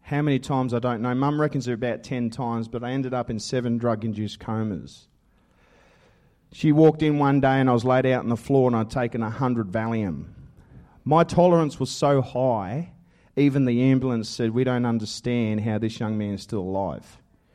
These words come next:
Then I'd get the generic brand, which is diazepam, and I'd eat them as well. And then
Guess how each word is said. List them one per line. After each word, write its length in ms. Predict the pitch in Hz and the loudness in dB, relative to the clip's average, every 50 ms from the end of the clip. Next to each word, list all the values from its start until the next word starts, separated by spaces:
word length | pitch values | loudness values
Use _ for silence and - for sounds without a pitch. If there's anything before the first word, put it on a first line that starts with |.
| _ _ _ _ - - _ _ - _ _ - | _ _ _ _ -20 -20 _ _ -20 _ _ 4
Then 140 | 156 160 | 6 6
I'd 180 | 160 156 156 143 | 6 6 4 4
get 420 | 156 151 135 143 - - _ _ - | 2 0 0 0 -8 -20 _ _ -2
the 280 | 143 131 127 127 120 | 0 0 2 0 -2
generic 540 | 113 - 139 139 135 139 156 165 160 127 101 | -2 0 2 2 2 4 2 0 -2 -4 -2
brand, 260 | 113 135 123 123 123 | -2 0 0 0 0
which 140 | 127 120 - | -2 -4 -4
is 80 | 120 107 | -8 -4
diazepam, 800 | 113 117 113 120 135 143 135 131 117 - 123 117 110 110 110 113 | -2 -2 0 2 0 0 0 -2 -6 -4 -4 -4 -4 -2 -2 -2
and 120 | 110 110 | -2 -2
I'd 140 | 110 110 113 | -2 -2 -2
eat 200 | 117 117 - - | -2 -4 -4 -2
them 180 | 127 127 127 117 | 0 0 0 0
as 160 | 107 95 104 | 0 -2 -2
well. 380 | 131 127 127 123 123 120 120 - - - - _ _ _ | -2 0 0 0 -2 -2 -4 -10 -18 -20 -20 _ _ _
And 160 | 113 117 117 | -8 -6 -4
then 360 | 123 127 127 127 123 120 113 | -2 -2 -2 -2 -2 -4 -6